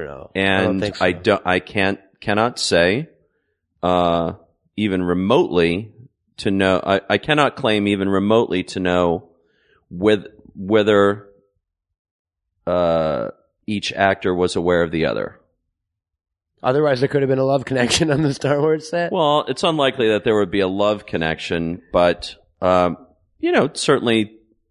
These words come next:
Speaker 2: in, in an old Hollywood way, it could be, there could be more
Speaker 1: Well, isn't
Speaker 2: fun
Speaker 1: it
Speaker 2: to have playing around or building subtext into scenes between these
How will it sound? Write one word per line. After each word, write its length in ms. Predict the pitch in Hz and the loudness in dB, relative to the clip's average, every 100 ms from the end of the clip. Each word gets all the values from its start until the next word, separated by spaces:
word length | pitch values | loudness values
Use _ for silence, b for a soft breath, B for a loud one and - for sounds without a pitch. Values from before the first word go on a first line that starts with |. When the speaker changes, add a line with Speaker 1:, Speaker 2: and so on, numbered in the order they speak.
| _ | _
Speaker 2:
in, 180 | 107 101 | -6 -6
in 200 | - 104 | -4 -2
an 100 | 104 | 2
old 180 | 104 98 | 2 2
Hollywood 420 | 110 101 98 92 | 2 2 2 0
way, 520 | 98 113 98 92 95 - _ _ _ _ _ | 2 4 4 2 0 -8 _ _ _ _ _
it 140 | 95 | -2
could 240 | - 98 85 | 0 -2 2
be, 500 | 95 92 90 90 - _ _ - - _ _ _ _ _ _ | 2 2 0 -4 -10 _ _ -20 -20 _ _ _ _ _ _
there 160 | 104 95 | 0 0
could 160 | - | 0
be 100 | 90 | 0
more 720 | 92 95 95 95 90 90 123 _ _ | 0 0 0 2 0 -2 -6 _ _
Speaker 1:
Well, 180 | - 202 | -2 0
isn't 220 | 214 214 240 | 0 0 0
Speaker 2:
fun 180 | 147 | 0
Speaker 1:
it 20 | 135 | 0
Speaker 2:
to 80 | |
have 280 | 113 101 98 - _ _ _ | 2 2 0 -4 _ _ _
playing 300 | - 113 104 | -2 0 2
around 640 | 104 98 98 95 92 - - _ _ - | 2 2 2 0 -4 -10 -20 _ _ -4
or 100 | 98 | -2
building 360 | 101 104 101 | 0 0 0
subtext 640 | 95 120 104 - 95 - | 0 0 0 0 0 0
into 180 | 95 87 | -4 -2
scenes 480 | 87 - 107 92 90 | -2 0 0 0 -2
between 420 | - 90 - 87 | -6 -8 -4 -2
these 340 | 87 85 - | -2 -2 -6